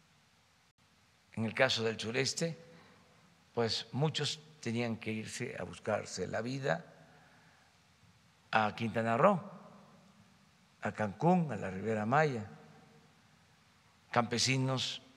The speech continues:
de Tabasco, de Chiapas, de Campeche, de Yucatán, incluso de Guerrero, de Veracruz.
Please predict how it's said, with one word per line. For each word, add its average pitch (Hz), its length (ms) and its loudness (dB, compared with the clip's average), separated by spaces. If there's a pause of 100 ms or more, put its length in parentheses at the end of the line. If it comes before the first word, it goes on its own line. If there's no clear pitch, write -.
(720)
de 110 360 2
Tabasco, 113 640 2
de 101 180 -10
Chiapas, - 680 0
de - 80 -12
Campeche, 110 720 -2
de 90 120 -8
Yucatán, - 680 0 (2250)
incluso 123 360 0
de 98 140 -4
Guerrero, 113 680 0 (2000)
de 92 140 -8
Veracruz. 101 800 -4